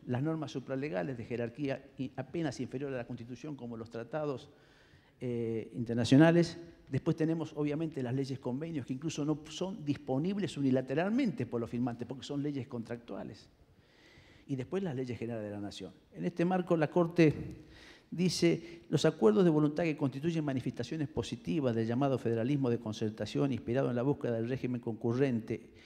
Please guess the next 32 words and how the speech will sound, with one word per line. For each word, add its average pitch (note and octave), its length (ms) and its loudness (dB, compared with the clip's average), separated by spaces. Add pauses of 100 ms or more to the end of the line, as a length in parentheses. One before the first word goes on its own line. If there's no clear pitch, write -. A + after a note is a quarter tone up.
(200)
en A2+ 120 -2
el A#2+ 120 2
cual D#3 200 0
las B2+ 100 0
potestades B2 460 0
provinciales B2 500 0
y B2+ 60 0
nacionales B2+ 420 0
se - 180 0
unen A#2 380 2 (500)
en A#2+ 100 0
el A#2+ 120 2
objetivo C#3 440 0
superior B2+ 520 4
de A2+ 100 0
lograr A#2+ 220 2
una A#2+ 200 -2
política A#2 380 -2
uniforme A2 440 2
en A2+ 60 0
beneficio A2+ 340 -2
de A2+ 80 2
los - 20 2
intereses A#2 260 -2
del G#2+ 40 -2
Estado A#2+ 240 -4
y A2+ 100 -4
de A2+ 80 -8
la, G2+ 100 -6
de - 180 -12
la A2 140 -6
Nación, D3+ 500 0